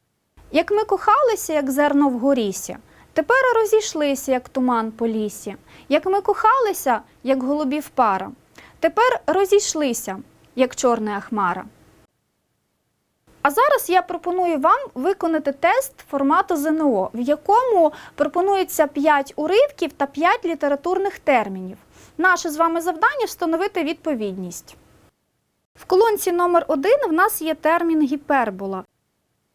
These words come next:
якому відповідає речення: «Сліз поневолених людей не ріки, море розлилось, вогнене море». Або ще таке речення: «Тобі я кину всі квітки до ніг».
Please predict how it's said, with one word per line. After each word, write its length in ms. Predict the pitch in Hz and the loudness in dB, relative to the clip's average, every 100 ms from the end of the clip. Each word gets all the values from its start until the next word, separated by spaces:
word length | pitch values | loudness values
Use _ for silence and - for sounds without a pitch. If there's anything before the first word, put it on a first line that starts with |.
| - | -6
якому 420 | 277 330 494 480 | -2 0 2 2
відповідає 680 | 349 - 311 294 330 339 294 | -2 -4 -4 0 2 2 2
речення: 580 | 240 185 - 190 185 - _ - - - | 0 -2 -8 -8 -8 -10 _ -20 -20 -10
«Сліз 420 | - 330 370 - | 0 2 4 2
поневолених 800 | 302 294 294 320 285 262 262 269 | 2 2 4 4 4 2 0 -2
людей 500 | 277 269 440 523 539 | 0 2 4 4 2
не 240 | 277 320 | 2 4
ріки, 440 | 302 330 285 220 185 - | 4 2 0 -6 -6 0
море 400 | 247 339 285 233 | 2 4 2 0
розлилось, 680 | 220 214 220 202 190 - - | -4 -4 -4 -2 -4 -8 -12
вогнене 520 | 226 233 254 320 370 330 | -4 0 2 4 4 4
море». 420 | 254 220 185 190 - - - - | 4 2 -2 -8 -18 -20 -20 -6
Або 440 | - 269 302 440 427 | -2 0 4 4 2
ще 220 | - 359 | 0 0
таке 360 | 359 330 247 | 0 0 0
речення: 500 | 208 185 - - 185 - - - | 0 -4 -8 -12 -12 -14 -20 -8
«Тобі 220 | 294 285 | -2 4
я 160 | 415 320 | 4 4
кину 320 | - 381 311 | 0 2 2
всі 260 | 269 - 349 | 0 -2 -4
квітки 460 | - 254 - 262 | -2 -2 -2 -2
до 140 | 240 247 | 2 2
ніг». 400 | 202 180 - | 0 -4 -12